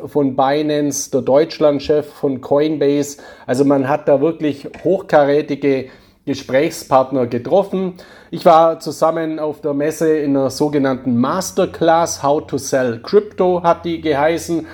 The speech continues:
also so eine Schulungsveranstaltung zum Thema Kryptowährungen, gemeinsam mit dem Chef von der Kryptobörse Bison, von der Börse Stuttgart, dem Doktor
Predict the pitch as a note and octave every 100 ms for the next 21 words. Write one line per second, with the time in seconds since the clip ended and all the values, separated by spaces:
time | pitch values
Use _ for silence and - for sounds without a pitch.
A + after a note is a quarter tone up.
0 | - A#2 B2 C3+ B2 C3 B2 B2 A#2+ -
1 | G#3+ A3 G3 - F#3 D3 E3 F3 - D#3
2 | D#3 D#3 D#3 D3+ - - - - C#3+ C#3
3 | C#3+ C#3+ B2+ A#2 A#2 F#3 G3 - E3 D#3
4 | D3+ D3+ D3 C3+ C3 C3+ D3+ D#3 D#3+ C#3+
5 | C#3+ C#3 - - - C#3 C3 C3+ - -
6 | D#3 - - C#3+ - C#3+ C#3 C3+ B2 B2+
7 | D#3+ - D3+ C#3 C3 B2+ A2 - F#3 G#3+
8 | - F3 F3 E3+ D3+ C3+ B2+ B2+ A#2 G#2+
9 | - G3 - E3 D#3+ C#3+ B2 D3 C#3+ C#3